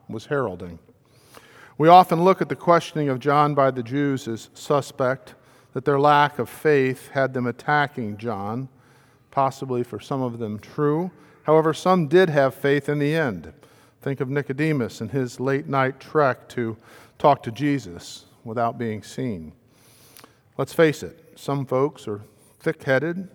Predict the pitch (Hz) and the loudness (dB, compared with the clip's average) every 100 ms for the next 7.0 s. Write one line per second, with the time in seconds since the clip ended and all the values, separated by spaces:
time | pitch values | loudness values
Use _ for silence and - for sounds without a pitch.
0 | _ 113 131 135 147 139 143 143 139 - | _ -6 -2 2 4 2 0 -2 -4 -12
1 | - 170 175 156 131 127 120 117 117 160 | -6 -4 -2 -2 -4 -2 -2 -2 -2 -4
2 | 202 - _ _ _ _ _ - 131 156 | -6 -18 _ _ _ _ _ -4 0 2
3 | 143 139 143 131 131 139 131 135 131 123 | 4 2 2 2 2 0 -2 -2 -2 0
4 | 127 151 131 117 120 131 131 127 127 123 | 2 2 0 -2 -2 -4 -4 -4 -4 -4
5 | 131 127 - 127 127 - 131 120 127 - | -6 -6 -4 -6 -6 -6 -4 -2 -4 -6
6 | 131 120 - 123 123 - 123 - 120 117 | -8 -6 -6 -4 -6 -10 -10 -6 -6 -6